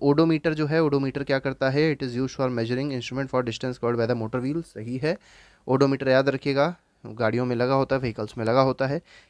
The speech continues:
क्या मेजर करता है? कितना डिस्टेंस कोई भी व्हीकल कवर कर रही है, उसको मेजर करने के लिए odometer होता है। ओंडोमीटर क्या मेजर करता है? For measuring frequency of electromagnetic waves।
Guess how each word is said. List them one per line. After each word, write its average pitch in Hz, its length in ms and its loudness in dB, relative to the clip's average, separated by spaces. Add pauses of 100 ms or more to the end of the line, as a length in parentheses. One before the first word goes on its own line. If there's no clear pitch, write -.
(120)
क्या 135 140 6
मेजर 139 260 4
करता 139 240 0
है? 151 80 0
कितना 135 340 -6
डिस्टेंस 151 720 -8
कोई 123 120 -4
भी 123 100 -2
व्हीकल 117 320 0
कवर 120 240 0
कर 131 140 -8
रही 135 100 -8
है, 156 60 -6
उसको 127 200 -12
मेजर 113 240 -8
करने 107 220 -8
के 123 100 -10
लिए 214 160 0 (200)
odometer 117 420 0
होता 113 220 0
है। 110 200 -2 (680)
ओंडोमीटर 165 500 4
क्या 151 140 -2
मेजर 147 240 -2
करता 143 280 0
है? 147 260 0 (240)
For 131 140 6
measuring 131 400 0
frequency 127 400 -2
of 139 140 2
electromagnetic 135 680 -2
waves। 143 360 -4